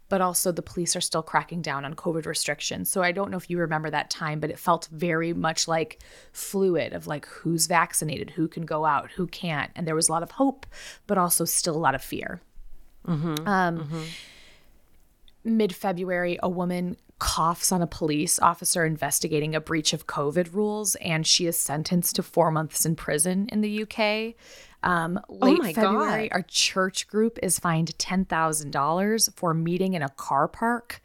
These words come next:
Speaker 1: Um, March first, some more people can get vaccinated. So our story, our story takes place March third.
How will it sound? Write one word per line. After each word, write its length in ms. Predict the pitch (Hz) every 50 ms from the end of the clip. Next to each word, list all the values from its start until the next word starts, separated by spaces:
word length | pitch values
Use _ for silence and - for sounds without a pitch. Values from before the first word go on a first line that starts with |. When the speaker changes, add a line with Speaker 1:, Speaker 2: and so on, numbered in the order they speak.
| - - - - - - - - - -
Speaker 1:
Um, 320 | 165 175 175 165 156 - _ - -
March 320 | 170 175 175 - - -
first, 480 | - 269 233 - - - - - - - - _ -
some 220 | - - - 180 180
more 180 | 180 185 180
people 320 | 170 - 160 - - 143 143
can 160 | - - 156
get 160 | 151 - -
vaccinated. 720 | - 110 - - - - - - - - - - - - - - - - - - - - _ _ _ _ - - - - - - - -
So 160 | - - 214
our 140 | 226 240 226
story, 420 | - - 247 240 233 233 233 -
our 100 | 214 220
story 300 | - - - 226 214 208
takes 260 | - - 185 - -
place 440 | - - 165 156 156 151 - - -
March 340 | 170 156 156 156 - - -
third. 380 | - - 156 - - - -